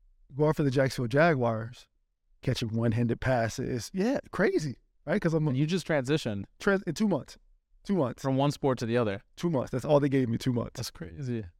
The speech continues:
Speaker 1: Uh, and, you know, come end of the, the mini camp, I'm like, "Oh,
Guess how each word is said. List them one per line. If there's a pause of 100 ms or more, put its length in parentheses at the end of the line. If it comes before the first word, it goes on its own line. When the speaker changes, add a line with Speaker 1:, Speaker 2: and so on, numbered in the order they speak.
(160)
Speaker 1:
Uh, (540)
and, (180)
you
know, (440)
come
end
of
the,
the
mini
camp, (400)
I'm
like,
"Oh,